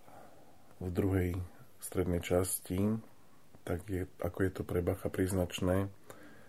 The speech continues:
tak tie modulácie a prechody cez tóniny by mohli pokračovať, obrazne povedané, až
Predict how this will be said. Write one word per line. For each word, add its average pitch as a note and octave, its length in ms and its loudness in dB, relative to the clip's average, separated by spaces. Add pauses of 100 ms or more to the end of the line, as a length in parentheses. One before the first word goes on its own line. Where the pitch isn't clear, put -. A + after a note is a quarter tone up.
(680)
tak F2+ 240 6 (400)
tie G2 80 0
modulácie F#2 1120 6 (560)
a F2 80 -4
prechody F2+ 640 0
cez - 480 -6 (320)
tóniny F2+ 640 2
by F2 80 -2
mohli F2 320 0
pokračovať, - 640 2 (480)
obrazne F2 400 0
povedané, F2+ 400 2
až E2+ 80 0